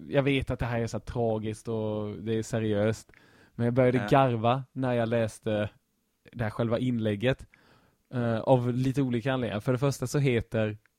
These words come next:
Speaker 1: den här medlemmen på det här forumet, som det uppenbarligen är, jag vet inte vad det här är för webbsida, om det är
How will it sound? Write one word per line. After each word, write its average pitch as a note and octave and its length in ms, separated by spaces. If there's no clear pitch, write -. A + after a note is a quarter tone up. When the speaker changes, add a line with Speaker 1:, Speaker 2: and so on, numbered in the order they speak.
Speaker 1:
den A#2 140
här A2 120
medlemmen A2+ 600
på A#2+ 140
det A2+ 80
här G#2+ 40
forumet, A2 600
som B2+ 200
det A#2 140
uppenbarligen G#2+ 540
är, G#2 180
jag A#2+ 200
vet C3+ 180
inte C3+ 200
vad C#3 80
det C#3 40
här B2 180
är G#2+ 160
för - 160
webbsida, A2 640
om A#2 120
det A#2 80
är A2 140